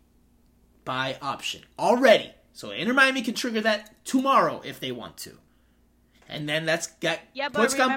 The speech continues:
Speaker 1: Campana,
Speaker 2: that with a
Speaker 1: that puts
Speaker 2: uh,
Speaker 1: Campana in a
Speaker 2: seriously,
Speaker 1: situation where he has,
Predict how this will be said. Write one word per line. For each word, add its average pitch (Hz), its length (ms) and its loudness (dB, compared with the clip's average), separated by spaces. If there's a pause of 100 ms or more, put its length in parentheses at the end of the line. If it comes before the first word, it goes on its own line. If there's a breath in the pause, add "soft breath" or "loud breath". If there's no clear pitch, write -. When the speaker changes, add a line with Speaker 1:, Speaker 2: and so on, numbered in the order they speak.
Speaker 1:
Campana, 214 160 10
Speaker 2:
that 196 240 6
with 269 180 -2
a 262 120 0
Speaker 1:
that 214 240 8
puts 240 200 2
Speaker 2:
uh, 247 140 4
Speaker 1:
Campana 226 420 6
in 202 140 0
a 220 80 2
Speaker 2:
seriously, - 0 -
Speaker 1:
situation 220 760 0
where 180 120 -2
he 170 140 0
has, 160 420 -2